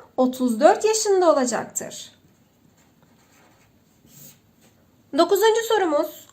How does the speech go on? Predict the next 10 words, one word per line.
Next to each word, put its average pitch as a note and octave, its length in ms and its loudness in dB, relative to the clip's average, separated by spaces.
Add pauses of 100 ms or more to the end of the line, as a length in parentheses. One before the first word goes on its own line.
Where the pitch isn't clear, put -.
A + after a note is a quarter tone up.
(460)
Altı C#4 380 8
yıl A4 280 8
arayla E4+ 540 8
doğan C4 380 0 (260)
üç - 280 0
kardeşten B3+ 920 4
en A4+ 300 4
küçüğü G4 440 0
dört F#4+ 280 4
yaşındadır. A#3 800 -6